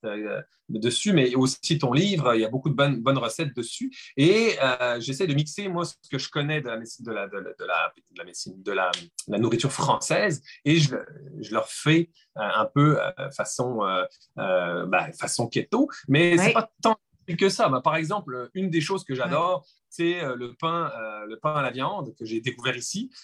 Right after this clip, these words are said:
Speaker 1: Et, et donc, avec plein de viande hachée et puis du foie, parce que le foie, c'est ce qu'il y a de meilleur dans la vie, euh, surtout pour le corps.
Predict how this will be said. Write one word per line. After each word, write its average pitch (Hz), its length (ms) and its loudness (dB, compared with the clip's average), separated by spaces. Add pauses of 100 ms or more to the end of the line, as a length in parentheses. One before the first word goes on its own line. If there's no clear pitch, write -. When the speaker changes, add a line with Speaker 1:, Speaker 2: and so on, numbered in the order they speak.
(220)
Speaker 1:
Et, 120 460 2
et 110 60 -2
donc, 135 180 2
avec 120 260 0
plein 151 200 4
de 143 100 2
viande 139 240 2
hachée 147 240 2
et 143 100 2
puis - 140 -16
du 107 80 -18
foie, - 400 -8 (100)
parce - 160 -10
que 123 100 -4
le 117 120 -4
foie, 123 300 -2
c'est 95 400 -8
ce - 100 -14
qu'il 110 100 -4
y 101 40 -4
a - 20 -6
de 95 60 -8
meilleur 110 280 2
dans 101 100 2
la 95 100 0
vie, 170 180 -2 (300)
euh, 104 460 4
surtout 113 260 -4
pour 117 100 -2
le 104 60 -4
corps. - 280 0